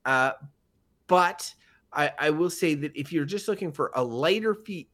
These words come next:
it, it, a lighter feeling, it has deeper, darker themes a little bit, uh, a deeper, darker undercurrent that,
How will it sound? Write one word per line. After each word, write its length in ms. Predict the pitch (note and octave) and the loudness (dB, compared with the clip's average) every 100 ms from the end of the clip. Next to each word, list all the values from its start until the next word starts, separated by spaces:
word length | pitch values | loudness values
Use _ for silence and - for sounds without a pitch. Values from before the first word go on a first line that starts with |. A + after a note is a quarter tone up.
| _ | _
it, 40 | E3 | -10
it, 240 | D#3+ C#3 _ - | -10 -16 _ -4
a 80 | C#3+ | 0
lighter 500 | C#3+ D#3+ F#3+ G#3+ G#3 | 2 2 2 2 0
feeling, 500 | G#3+ G3 G3 G#3 G3+ | 0 -4 -2 -4 -8
it 120 | D3 | -10
has 280 | D3+ D#3+ C#3 G#2 - | -8 -8 -10 -14 -12
deeper, 340 | F3+ - F#3+ | -10 0 0
darker 460 | C#3+ C#3 D3+ - C#3 - | 2 -2 -2 -4 -8 -6
themes 520 | D3+ C#3+ C3 C3 - - - - | -2 -2 -2 -6 -10 -18 -20 -6
a 80 | A#2+ | -2
little 260 | C3 B2+ A#2 | 0 0 -2
bit, 380 | B2 A#2+ - _ | -2 -2 -4 _
uh, 220 | - A2 A2 | -4 -2 -2
a 80 | B2+ | -4
deeper, 340 | A2+ G3+ G3+ G3+ | -4 -6 -4 -2
darker 420 | F3 E3 E3 - | 2 2 0 -2
undercurrent 760 | C#3+ D#3+ C#3+ - B2+ A2 - - - - - _ | -2 -2 -4 -6 -4 -4 -8 -14 -20 -20 -20 _
that, 280 | C#3 B2+ A#2+ | -2 -2 -4